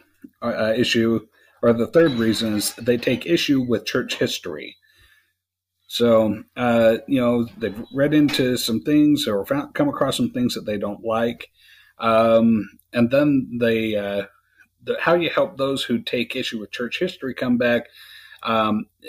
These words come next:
this is where it starts to get even trickier, because the way that you help these kinds of people out,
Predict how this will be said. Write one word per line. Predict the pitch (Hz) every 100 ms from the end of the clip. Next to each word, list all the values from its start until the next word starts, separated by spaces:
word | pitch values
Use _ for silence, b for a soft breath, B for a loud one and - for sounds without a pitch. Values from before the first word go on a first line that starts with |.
| 139
this | 165 156
is | 143
where | 151
it | 127
starts | - 131 120
to | 123
get | 123 120
even | 127 117 101
trickier, | - 123 - 127 127 135 - _ _ b b b
because | 107 - 117 117 113 - - 117
the | 110
way | 147
that | 170 151
you | 113
help | 101 131 127 - _ _
these | - 117 143 226 -
kinds | - 120 107
of | 101
people | 101 95 95
out, | 87 82 104